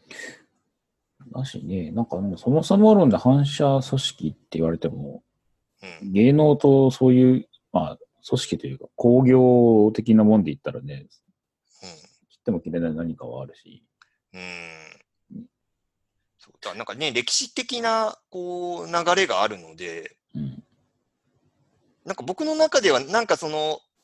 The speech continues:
Speaker 2: やっぱテレビとかで見ているものってい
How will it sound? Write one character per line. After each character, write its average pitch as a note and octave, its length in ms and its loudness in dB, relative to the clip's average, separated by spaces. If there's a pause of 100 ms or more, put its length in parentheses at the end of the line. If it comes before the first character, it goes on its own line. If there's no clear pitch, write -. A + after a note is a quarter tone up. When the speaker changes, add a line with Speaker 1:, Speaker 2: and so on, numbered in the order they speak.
Speaker 2:
や F3+ 80 -6
っ - 40 -4
ぱ G3+ 80 0
テ C#4+ 160 -2
レ C#4+ 120 -2
ビ F3 360 -6 (420)
と C#3+ 80 -12
か A#2+ 220 0
で D3+ 320 -2
見 E3+ 180 -8
て C#3 200 -2
い A#2 60 -4
る A2 80 -8
も G#2+ 140 -8
の C3 120 -6
っ C3+ 80 -20
て A#2+ 100 -8
い B2+ 40 -4